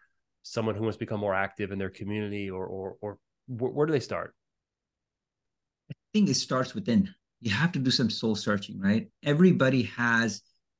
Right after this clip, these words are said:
Speaker 2: you know, you, there's ten commandments, but everybody has their own ten commandments that they live and die by, right? What's important to them? What's their purpose in life, right? I-, if, if you really wanna be considered a human, you have to have a purpose.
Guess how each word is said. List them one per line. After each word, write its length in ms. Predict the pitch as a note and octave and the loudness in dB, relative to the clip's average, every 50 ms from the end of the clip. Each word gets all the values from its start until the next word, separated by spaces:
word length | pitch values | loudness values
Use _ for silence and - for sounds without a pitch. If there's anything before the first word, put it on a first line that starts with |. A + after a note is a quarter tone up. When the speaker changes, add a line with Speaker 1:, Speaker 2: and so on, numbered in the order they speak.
| _ | _
Speaker 2:
you 80 | - C#3 | 4 6
know, 80 | C#3 C3+ | 6 6
you, 220 | C3+ C#3 C3+ - - - | 6 4 2 0 -2 -2
there's 200 | D3 D3 C#3+ - | 0 0 2 4
ten 180 | - F#3+ G3+ | 6 8 8
commandments, 600 | F#3+ - C#3+ C3 C3 C#3 C#3+ D3+ D#3+ E3 D#3+ - | 8 6 6 4 4 2 0 -2 -2 -4 -4 -4
but 180 | - C3+ - - | -4 -4 -2 0
everybody 380 | C#3+ D3 E3 D#3+ C#3+ D3 C#3+ | 2 4 4 4 4 4 4
has 240 | B2 G2+ C3 C3+ - | 4 2 2 -2 -2
their 180 | - B2+ - - _ | -2 -4 -8 -6 _
own 280 | - C#3+ D3 D3+ C#3+ C3 | 0 2 4 6 4 4
ten 200 | - - B2+ B2+ | 4 2 0 0
commandments 600 | - - A2 A2+ A#2 A#2+ A#2+ B2 A#2 A2 G2+ G2 | 2 2 2 4 4 6 4 4 4 4 2 0
that 240 | A2 A2 A2 G2+ G2+ | 0 -2 0 0 0
they 80 | A#2 A#2 | 2 4
live 280 | A2+ A2+ B2+ C3 B2+ | 4 6 6 4 4
and 160 | B2+ A#2 G#2 G2 | 4 4 4 4
die 240 | G2+ G2+ A2+ A2+ | 2 0 0 0
by, 240 | G2+ G#2 A2 G#2+ G#2 | -2 -2 -2 -2 -2
right? 240 | G2+ G#2 A2 B2 - - G#2 | -2 -2 -2 -2 -4 -4 -2
What's 220 | G#2+ C#3 C#3+ - | -2 -2 0 0
important 520 | - A#2 G#2 G2+ - - C3 C3+ C3+ B2 A2+ | 2 0 0 0 -2 -4 -2 0 0 0 0
to 60 | A2+ | 0
them? 260 | G#2+ A2+ A2+ G#2+ G2+ | 0 0 2 2 2
What's 240 | G2 C3+ C3+ - - | 2 0 -2 -4 -4
their 200 | - C#3 A#2 - - _ - | -6 -6 -6 -6 -8 _ -4
purpose 400 | - B2+ B2+ - - G#2+ G2+ - | -2 -2 0 0 0 0 4 8
in 140 | G#2 G2 G2 | 10 10 10
life, 320 | A2 A2+ G#2+ G2 G2 - | 10 8 6 4 4 2
right? 240 | G2 G2+ A#2+ - - _ _ _ _ _ _ _ _ _ _ _ - C#3+ | 2 2 2 2 -2 _ _ _ _ _ _ _ _ _ _ _ 0 4
I-, 200 | C#3+ C#3+ - - - | 4 4 4 2 2
if, 240 | D3+ C3 - - - - - - | 0 0 0 -2 -10 -14 -4 0
if 240 | E3 C#3 - - - | 0 0 0 2 4
you 200 | D#3 D#3+ D3 C3+ | 6 8 8 10
really 340 | C#3+ F3 G#3 G#3 F#3+ E3 | 10 10 10 10 10 8
wanna 300 | C#3 B2+ C#3+ D3 D3 C#3 | 8 8 6 6 6 6
be 140 | A#2+ A2+ C3 | 6 6 6
considered 440 | - - - A#2+ - - C#3+ C3 A2+ | 4 4 2 2 2 2 2 2 2
a 60 | A2 | 2
human, 640 | G2 G2 - - - B2+ C#3+ C3 G#2+ G#2 G#2 G#2 G2 | 0 -2 -6 -4 2 6 8 8 8 6 6 4 2
you 120 | G#2+ A2+ | 2 2
have 360 | G2+ - - - C3+ B2+ - | 0 -2 -4 -2 -2 -2 -2
to 60 | - | -4
have 80 | A2 G2 | -6 -6
a 60 | G2 F#2+ - - | -8 -8 -10 -8
purpose. 520 | - G#2 G2 G2+ - - - - - _ | -6 -6 -6 -6 -10 -20 -20 -20 -20 _